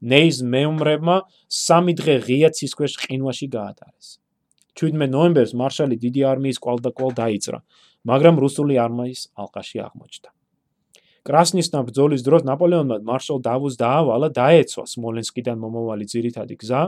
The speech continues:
რათა ნეისათვის უკან დახევის საშუალება მიეცა. ჩვიდმეტ ნოემბერს დილით დავუ რიცხობრივად უპირატესი რუსული ჯარის შეტევების ქვეშ მოექცა და არტილერიისა და მთელი აღალის მიტოვების ფასად ძლივს გააღწია სამშვიდობას.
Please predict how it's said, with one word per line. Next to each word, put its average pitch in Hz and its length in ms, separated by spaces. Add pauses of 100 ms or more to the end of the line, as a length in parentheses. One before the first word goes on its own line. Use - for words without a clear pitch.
(320)
რათა 131 280
ნეისათვის 135 680
უკან 131 340
დახევის 135 400
საშუალება 120 460
მიეცა. 165 400 (1040)
ჩვიდმეტ 202 320
ნოემბერს 135 460
დილით 123 360 (400)
დავუ 156 280
რიცხობრივად 165 680
უპირატესი 143 560
რუსული 139 400
ჯარის 127 340
შეტევების 127 500
ქვეშ 131 240
მოექცა 127 540 (460)
და 180 80
არტილერიისა 156 800
და 165 100
მთელი 151 340
აღალის 131 440
მიტოვების 120 560
ფასად 170 360 (340)
ძლივს 139 340
გააღწია 117 580
სამშვიდობას. - 680